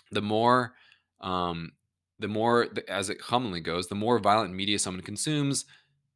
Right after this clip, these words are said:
that, that would be variable A, the more violent they will be. That would be variable B, okay? And that's, you hear that a lot. But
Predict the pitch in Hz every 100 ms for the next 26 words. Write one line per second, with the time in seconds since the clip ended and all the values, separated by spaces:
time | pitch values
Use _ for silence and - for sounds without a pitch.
0 | - 113 - 98 90 95 90 78 _ -
1 | 92 85 87 - 127 120 117 _ _ _
2 | _ 101 98 101 104 101 87 85 90 92
3 | - 80 82 80 92 78 - 78 80 82
4 | 80 80 80 80 80 78 _ 76 - -
5 | _ _ - 101 131 127 _ _ - -
6 | _ _ 147 170 - 143 117 110 90 87
7 | 104 - - 160 175 -